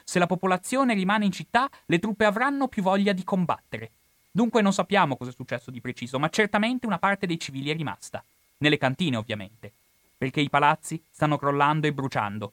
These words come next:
sotto i bombardamenti della Luftwaffe. All'interno, certo, in questa grande metropoli industriale, le, le, i residui delle antiche, delle antiche fabbriche rimangono,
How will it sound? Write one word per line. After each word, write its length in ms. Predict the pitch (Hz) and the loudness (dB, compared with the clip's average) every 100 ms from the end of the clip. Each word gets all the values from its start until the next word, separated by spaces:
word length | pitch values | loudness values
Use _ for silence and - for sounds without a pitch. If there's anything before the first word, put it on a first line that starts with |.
| _ | _
sotto 280 | - 156 151 | -6 -4 -2
i 40 | |
bombardamenti 720 | 147 143 139 143 135 113 131 | -2 2 2 2 0 -4 -4
della 140 | 127 123 | -4 -4
Luftwaffe. 680 | 131 - - 90 _ 95 - _ _ _ _ _ _ _ _ _ _ _ _ _ _ _ _ _ _ - | -4 -8 -10 -10 _ -16 -16 _ _ _ _ _ _ _ _ _ _ _ _ _ _ _ _ _ _ -4
All'interno, 760 | 175 185 220 226 208 185 147 - | 0 4 6 6 6 4 2 0
certo, 280 | 220 160 | 0 0
in 80 | 143 | -4
questa 240 | 147 - 160 | -6 -4 -2
grande 240 | 185 175 | 0 0
metropoli 420 | 156 175 175 160 | 0 -2 -2 -2
industriale, 680 | 151 147 - 175 214 185 131 _ _ _ _ _ _ _ _ _ | -4 -8 -4 -2 0 0 -4 _ _ _ _ _ _ _ _ _
le, 260 | 170 147 139 | -4 0 0
le, 120 | 135 | 0
i 220 | 135 135 | -2 -2
residui 440 | 147 143 196 170 147 | -4 0 0 0 0
delle 240 | 143 135 | 0 0
antiche, 640 | 135 - 170 - 156 135 123 | 0 -4 -8 -2 0 0 0
delle 140 | 127 | -4
antiche 220 | 123 - | -4 -6
fabbriche 360 | 156 202 175 143 | 0 0 0 -2
rimangono, 500 | 170 214 123 113 | 2 2 0 -8